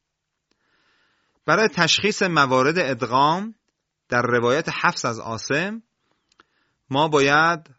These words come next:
رابطه بین حروف رو بشناسیم، چون بعضی از حروف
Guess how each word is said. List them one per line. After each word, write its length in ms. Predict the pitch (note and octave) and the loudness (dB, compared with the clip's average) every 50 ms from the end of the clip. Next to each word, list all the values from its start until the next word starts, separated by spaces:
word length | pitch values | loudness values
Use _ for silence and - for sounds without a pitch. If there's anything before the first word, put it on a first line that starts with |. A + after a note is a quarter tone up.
| _ | _
رابطه 840 | - A#2+ B2 C3 C3+ C#3 C3+ C3+ B2+ C3 B2+ - F3 F#3+ G#3 G3+ G3 | -8 -4 -2 -2 0 0 -2 -2 -2 -2 -4 -2 -2 -2 -2 -2 -2
بین 240 | F3+ F3 F3 F3 E3+ | -2 -2 -2 -2 -2
حروف 400 | D#3+ D3 C#3 C3+ C#3+ E3 D#3 - | -2 -2 -2 0 0 -2 -2 -2
رو 500 | D#3 D#3 D#3 D#3 D3+ D3+ D3+ D3 D3+ D#3 _ _ _ _ _ - | -2 0 0 0 0 0 -2 -6 -8 -14 _ _ _ _ _ -4
بشناسیم، 760 | C#3+ C3 - - B2+ G#2+ F#2+ - - G#2 F#2+ F#2 F#2 G2 G2 _ _ _ _ _ _ _ _ _ _ _ _ _ _ _ _ _ _ _ _ | -2 -2 -2 -4 -6 -8 -10 -10 -12 -12 -12 -12 -14 -16 -20 _ _ _ _ _ _ _ _ _ _ _ _ _ _ _ _ _ _ _ _
چون 280 | - - D3+ F3 F3 | -8 -6 -4 -4 -4
بعضی 300 | D#3 D#3+ D#3+ E3+ D#3+ D3 | -2 -2 -2 -2 -2 -2
از 140 | C#3+ C3 A#2 | -2 -4 -4
حروف 580 | - A#2+ B2 C3 C#3+ E3 F#3+ G3 - - - | -4 -4 -2 0 0 0 -2 -2 -4 -10 -20